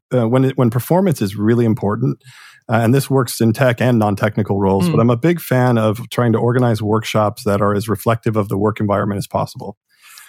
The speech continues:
Speaker 2: Right.
Speaker 1: And so in certain roles, that's going to mean some hands-on tasks. Um,
Speaker 2: Mm-hmm.
Speaker 1: and, you know, there's always this debate in tech of, you know, what should you test people at the whiteboard? How much should you allow them to Google or not Google, or how much time, or is it realistic, or, you know, whatever.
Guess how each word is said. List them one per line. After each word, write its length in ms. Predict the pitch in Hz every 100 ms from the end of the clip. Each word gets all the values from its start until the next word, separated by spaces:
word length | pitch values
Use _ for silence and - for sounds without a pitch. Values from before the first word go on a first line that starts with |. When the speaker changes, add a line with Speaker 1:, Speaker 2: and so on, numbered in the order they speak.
| - -
Speaker 2:
Right. 140 | 143 -
Speaker 1:
And 280 | 104 101
so 440 | 95 - 110 107 107
in 160 | 113 98
certain 280 | 98 107 131
roles, 220 | 120 110
that's 220 | 120 110
going 240 | 127 123
to 60 | 120
mean 200 | 117 113
some 140 | 110
hands-on 440 | 98 110 101 104 104
tasks. 520 | 110 101 101 - - _ _ _ _ _ -
Um, 100 | 104 175
Speaker 2:
Mm-hmm. 100 | 170 165 -
Speaker 1:
and, 400 | 110 107 107 107 -
you 80 | 120
know, 100 | 104
there's 160 | 113
always 240 | 160 170 151
this 140 | 135
debate 360 | 123 107 110 107
in 140 | 101
tech 320 | - 110 95
of, 140 | 101 104
you 80 |
know, 80 | 123
what 160 | 117 117
should 180 | 131 117
you 80 |
test 300 | 107 117 104
people 240 | 113 104 107
at 80 | 101
the 80 |
whiteboard? 520 | 101 104 101 104 104 104
How 140 | 113
much 180 | 107 104
should 220 | - 104
you 100 | 104
allow 200 | 104 107
them 160 | 104 104
to 100 | 107
Google 380 | 110 107 104 104
or 140 | 104
not 240 | 101 107 -
Google, 440 | 104 104 104 104
or 120 | 104
how 60 | 95
much 200 | 104 104
time, 400 | - 110 107 107
or 80 | 107
is 100 | 104
it 80 | 117
realistic, 640 | 113 110 107 - 107 101
or, 120 | 104 101
you 100 | 104
know, 140 | 98
whatever. 480 | 101 107 117 101